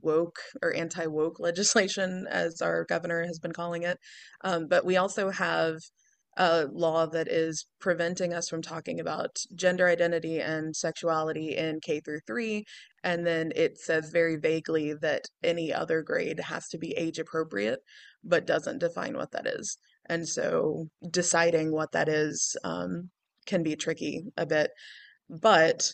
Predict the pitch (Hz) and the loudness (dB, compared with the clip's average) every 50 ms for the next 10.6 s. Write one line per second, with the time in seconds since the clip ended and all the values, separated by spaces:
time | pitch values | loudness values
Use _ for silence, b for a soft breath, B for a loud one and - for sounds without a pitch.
0 | - - 175 170 180 185 180 175 180 175 - 175 170 170 165 165 160 - - - | -6 -4 0 2 4 4 4 4 4 4 6 6 6 6 4 0 -2 -4 0 0
1 | 165 160 160 156 - - - - B B B B B B _ _ _ _ _ b | 2 4 4 2 2 2 0 -2 B B B B B B _ _ _ _ _ b
2 | b b b b b - - 175 170 156 - 160 170 170 170 170 175 170 165 160 | b b b b b 0 4 8 8 8 8 6 4 0 0 2 2 2 4 4
3 | 160 160 156 156 156 156 160 - 156 160 165 175 208 214 175 170 156 151 - 151 | 2 2 2 2 2 2 2 0 0 2 4 4 4 4 2 2 0 0 -2 -4
4 | 143 - 156 143 151 147 147 - 165 156 151 - - 170 175 175 - - - 170 | -4 -2 0 0 0 0 0 0 0 0 0 4 6 6 6 6 4 4 4 4
5 | 165 165 175 165 170 180 175 - 165 160 151 151 151 160 170 185 180 175 170 170 | 4 4 2 2 2 2 2 0 0 -2 -2 -2 0 0 2 4 4 6 6 6
6 | 165 165 - 180 160 139 - 220 269 302 b b b b b b - 180 160 110 | 4 4 4 2 2 2 2 0 0 -2 b b b b b b 2 2 2 2
7 | 151 165 156 175 180 165 160 - - 165 156 151 151 - 208 220 214 220 180 185 | 2 0 -2 -2 -2 -4 -6 -6 -4 -4 -4 -4 -2 -2 -2 0 0 0 0 0
8 | 170 - - 156 160 160 156 143 139 160 156 165 185 190 202 226 233 247 262 269 | -2 -2 -2 -2 -2 -2 -2 -2 -2 -2 0 0 -2 -2 0 0 2 2 2 0
9 | - B B B B B B B _ - 175 165 165 170 - - 185 175 - 160 | -2 B B B B B B B _ 0 0 0 0 -2 -4 -4 -2 0 0 -2
10 | 160 151 160 - - - - - - - - | -2 -4 -8 -8 -8 -8 -6 -6 -8 -8 -10